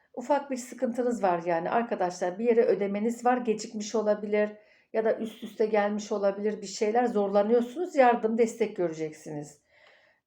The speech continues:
Evet, bir bayanla görüşme yapacaksınız gün içerisinde, dışarıda, açık alanda. Açık alan derken arkadaşlar ev içi değil yani dışarıda. Eee,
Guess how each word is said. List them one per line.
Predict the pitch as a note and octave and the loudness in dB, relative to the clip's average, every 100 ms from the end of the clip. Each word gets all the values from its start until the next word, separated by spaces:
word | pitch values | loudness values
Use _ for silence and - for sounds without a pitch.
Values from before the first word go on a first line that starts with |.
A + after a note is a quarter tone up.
| - | -10
Evet, | C4 F#3+ - - | -6 -6 -10 -10
bir | C4+ B3 | -4 2
bayanla | C4 C4 C4 B3+ | 4 4 2 2
görüşme | B3 A#3+ - A#3+ | 2 -2 -2 0
yapacaksınız | A#3 A#3 A3 G3+ - A#3+ G3+ | 0 0 -2 -2 -2 -4 -2
gün | A3 | -4
içerisinde, | G#3+ G#3 F3 - F#3 F#3+ A3 | -2 -4 -4 -8 -4 2 2
dışarıda, | G3+ - F#3+ F3+ F#3 | 0 -2 -2 0 0
açık | F3+ - - | -2 -6 -6
alanda. | F3 E3+ E3 E3+ A#3 B3 - - _ | -2 -2 -2 2 2 2 -8 -20 _
Açık | C4 B3+ - | -2 -2 -2
alan | C4+ C4+ C4+ | 0 0 2
derken | F#4+ - G#3 | 0 2 0
arkadaşlar | G#3 G#3+ F#3+ F3 - E3+ | 0 0 -2 -2 -2 -2
ev | - B3 | -2 -2
içi | A#3 B3+ | -4 -2
değil | A#3 F#3+ E3+ | 2 2 2
yani | D3+ E3 F3 | -4 -6 -8
dışarıda. | - G3 D#3 - D3 - _ _ _ _ _ _ _ _ _ | -4 0 0 -2 -6 -8 _ _ _ _ _ _ _ _ _
Eee, | F#3 F3+ E3+ E3 E3 E3 - | -4 -2 -2 -6 -6 -8 -10